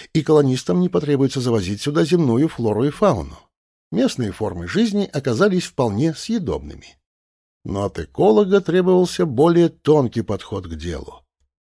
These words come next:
Исследовательские архивы ломились от отчётов о планетах с земноподобной биохимией, которые, тем не менее, были малопригодны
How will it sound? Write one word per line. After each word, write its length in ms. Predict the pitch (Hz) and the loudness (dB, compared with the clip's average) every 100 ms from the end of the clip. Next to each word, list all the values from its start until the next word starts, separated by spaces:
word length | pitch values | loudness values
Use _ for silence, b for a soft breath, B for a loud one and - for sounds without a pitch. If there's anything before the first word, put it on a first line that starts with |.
| _ | _
Исследовательские 840 | - 85 - 240 220 196 185 202 175 | -10 -8 -4 -2 -2 -4 -4 -2 -2
архивы 360 | 143 220 202 | -2 -4 0
ломились 560 | 185 180 180 214 113 107 | 4 4 4 2 0 -4
от 120 | 104 | -8
отчётов 380 | 104 147 123 107 | -4 0 0 -2
о 60 | |
планетах 580 | 107 110 135 190 131 107 - B | -4 -2 2 2 2 -2 -8 B
с 60 | 110 | -4
земноподобной 640 | 131 131 127 131 131 110 | -2 0 0 2 2 2
биохимией, 680 | 104 104 - 233 190 113 85 B B | -2 -4 -4 -2 0 0 -4 B B
которые, 540 | B 107 - 254 233 165 | B -4 2 4 4 2
тем 200 | 151 123 | 0 2
не 120 | 113 | 2
менее, 320 | 101 71 69 - _ _ | 0 -4 -10 -18 _ _
были 320 | 208 240 226 220 | -2 0 2 4
малопригодны 880 | 226 123 98 95 92 202 180 160 | 4 4 0 -4 2 4 4 2